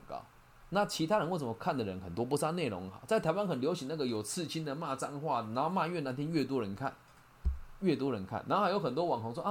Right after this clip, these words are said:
，“我跟我老公经营一家公司，公司她老公的，她什么事情都没有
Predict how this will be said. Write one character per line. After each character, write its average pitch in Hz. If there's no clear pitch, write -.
，“我 147
跟 185
我 208
老 131
公 165
经 165
营 135
一 143
家 143
公 135
司， 127
公 190
司 185
她 190
老 127
公 147
的， 131
她 165
什 -
么 92
事 131
情 92
都 98
没 101
有 90